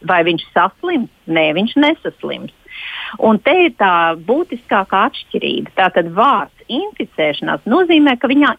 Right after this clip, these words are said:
iekļūs vīrus, bet tas nenozīmē, ka viņš saslims. Un, uh, otrs, viņš nesā šo vīrusu, var, uh, saglabāties augšējos elpošanas ceļos.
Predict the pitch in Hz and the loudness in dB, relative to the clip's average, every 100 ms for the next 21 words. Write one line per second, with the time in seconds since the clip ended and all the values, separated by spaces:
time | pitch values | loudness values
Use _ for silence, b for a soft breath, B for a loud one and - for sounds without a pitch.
0 | - 311 214 - 147 - - 156 151 151 | 0 2 2 -2 -8 -8 -12 -8 -4 -2
1 | 156 147 - _ _ _ - - - 190 | -2 -2 -10 _ _ _ -4 -2 0 0
2 | 190 196 302 320 170 143 - - - - | 0 2 2 2 0 -2 -8 -8 -10 -4
3 | 160 160 180 233 - 214 285 - 160 139 | 0 2 2 0 0 0 0 -2 -6 -6
4 | 139 - _ B B B B - 208 214 | -10 -20 _ B B B B 2 4 4
5 | 208 202 202 180 - 220 311 415 415 170 | 4 4 2 0 0 2 4 2 2 -4
6 | - - 160 180 196 196 220 226 240 330 | -6 -6 -4 0 0 0 0 2 2 0
7 | - 151 151 - 160 156 185 185 175 - | 0 -2 -2 0 0 2 2 2 2 0
8 | 151 147 208 214 156 _ _ - 180 165 | -2 2 2 2 0 _ _ -6 0 2
9 | 160 160 - 208 190 156 143 - 147 - | 0 0 -2 0 0 0 -2 -2 -4 0
10 | 180 151 - - - - 151 160 175 190 | 0 0 -4 -6 -6 -6 -2 0 0 0
11 | 160 - - - 185 165 - | -2 -4 -6 -4 -2 0 0